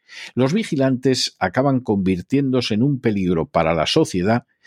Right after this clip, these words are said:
a la que se puede mentir descaradamente, como con la carta de los cincuenta y un miembros de la comunidad de inteligencia, a la que se le puede negar información,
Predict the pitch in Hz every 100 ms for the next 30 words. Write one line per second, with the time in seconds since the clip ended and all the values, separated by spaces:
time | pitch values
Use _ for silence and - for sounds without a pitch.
0 | - - 110 110 120 120 110 170 175 123
1 | 98 90 - 135 135 _ 92 98 92 -
2 | - 95 120 95 104 131 123 180 185 -
3 | - 69 87 82 78 82 123 110 - 90
4 | 87 90 - 92 92 87 90 104 98 104
5 | 120 101 90 85 78 78 82 85 101 127
6 | 90 85 - 151 104 - 98 - 110 -
7 | _ _ - - - 117 117 117 127 131
8 | 123 120 - 208 190 135 110 120 117 101
9 | 98 92 92 - 175 170 85